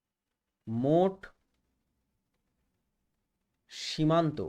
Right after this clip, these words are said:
মানে বর্ডার, ল্যান্ড বর্ডার, জল বর্ডার, যাই বলো, সমস্ত সীমান্ত আমরা যদি দেখি, তাহলে ভারতের টোটাল প্রায় পনেরো হাজার দুশো কিমি মতো কিন্তু ভারতের ল্যান্ড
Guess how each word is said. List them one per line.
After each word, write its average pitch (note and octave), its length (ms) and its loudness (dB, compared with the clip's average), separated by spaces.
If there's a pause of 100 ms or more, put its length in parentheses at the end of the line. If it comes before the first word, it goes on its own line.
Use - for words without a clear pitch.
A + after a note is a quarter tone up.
(1700)
মানে C3+ 200 0
বর্ডার, C3 420 4 (1040)
ল্যান্ড D#3+ 400 4
বর্ডার, D#3+ 280 8 (120)
জল D3 200 4
বর্ডার, D#3 340 8
যাই E3 220 4 (100)
বলো, C#3 160 0 (300)
সমস্ত A3 480 0
সীমান্ত E3+ 500 6
আমরা F#3 200 8 (100)
যদি E3 220 2
দেখি, A2+ 200 -4
তাহলে D#3+ 340 0
ভারতের C#3+ 480 -2
টোটাল D#3+ 260 -2 (140)
প্রায় D#3 240 4 (160)
পনেরো E3+ 300 0 (100)
হাজার G#3+ 260 -4 (220)
দুশো F#3+ 300 -4 (140)
কিমি D#3 220 0 (100)
মতো C#3+ 180 -2
কিন্তু C#3 280 -6 (120)
ভারতের A2 320 -4
ল্যান্ড C#3 360 -2